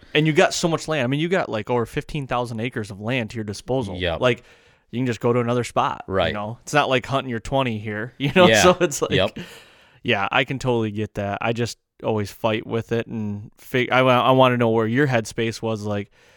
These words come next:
Speaker 1: here nine, I get it. You're here nine days. Let's get a sit in. Might trip into a one fifty, you know, or a
Speaker 2: Mm-hmm.
Speaker 1: one thirty, doesn't matter.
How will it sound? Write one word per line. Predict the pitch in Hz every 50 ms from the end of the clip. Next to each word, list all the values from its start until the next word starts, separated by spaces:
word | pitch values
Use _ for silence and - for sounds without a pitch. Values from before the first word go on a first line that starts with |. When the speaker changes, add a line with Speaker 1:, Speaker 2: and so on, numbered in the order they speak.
| _ _ _ _ _ _ _ _ _
Speaker 1:
here | _ - 131 135 131
nine, | 123 123 123 123 123 123 120
I | 127 151
get | 160 143 151 127
it. | 113 -
You're | - 123 117
here | 127 143 135
nine | 135 131 131 127
days. | 123 127 127 131 - -
Let's | 120 110
get | - 139
a | 131 120
sit | - - 135 123
in. | 127 135 139 123 - _
Might | - 107 117 131 - -
trip | - 147 131 -
into | 147 135 131 135 131
a | 127
one | 123 127 131 131
fifty, | 127 - - 147 139 - - 185 185 - _ _
you | 139 143
know, | 143 139 139 160
or | 180 160
a | 143
Speaker 2:
Mm-hmm. | 139
Speaker 1:
one | 147 147 139 139
thirty, | - 151 156 170 185 190
doesn't | 170 156 151 143 151 139
matter. | 135 139 147 170 180 190 190